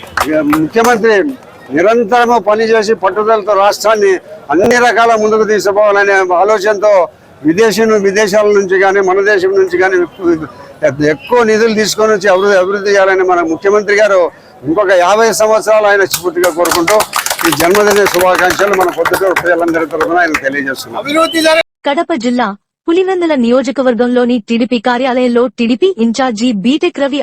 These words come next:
Speaker 2: ఆధ్వర్యంలో కూటమి నాయకులు పాల్గొని డెబ్బై ఐదు కేజీల కేకు కటింగ్ చేసి ఘనంగా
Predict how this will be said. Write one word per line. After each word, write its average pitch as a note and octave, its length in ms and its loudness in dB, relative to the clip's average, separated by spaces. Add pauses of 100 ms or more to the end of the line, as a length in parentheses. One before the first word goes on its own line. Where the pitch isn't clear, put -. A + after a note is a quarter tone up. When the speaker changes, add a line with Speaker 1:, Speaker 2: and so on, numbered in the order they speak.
(120)
Speaker 2:
ఆధ్వర్యంలో A#3+ 480 0
కూటమి B3 400 -2
నాయకులు A#3 400 0 (120)
పాల్గొని A3 380 -2 (120)
డెబ్బై A3 360 -2 (120)
ఐదు A#3 300 -2
కేజీల A#3+ 360 0
కేకు A3 300 -2 (100)
కటింగ్ G#3+ 320 -4
చేసి G#3 260 -2 (180)
ఘనంగా C#4+ 420 -2